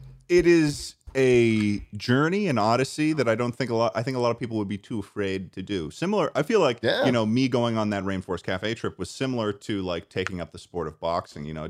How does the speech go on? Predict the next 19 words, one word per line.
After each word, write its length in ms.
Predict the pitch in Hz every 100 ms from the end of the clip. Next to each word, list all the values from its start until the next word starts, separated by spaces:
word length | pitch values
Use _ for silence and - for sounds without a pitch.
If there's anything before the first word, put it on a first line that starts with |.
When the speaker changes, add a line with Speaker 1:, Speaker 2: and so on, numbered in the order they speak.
| 90
Speaker 1:
they 100 | 101
both 260 | 113 131 131
take 80 | 95
a 60 |
lot 360 | 82 80 78 78
of 120 | 76
courage. 500 | - - - - - _ _ _ _
I'd 200 | 110 143
say 160 | - 117
they're 120 | 98
pretty 220 | - 110
much 160 | 90 -
equal 480 | 123 - 107 95 - - - -
in 160 | 123
the 80 | 113
courage 500 | - 156 233 123 -
that 160 | 120 104
they 100 | 107
take. 440 | - 196 - _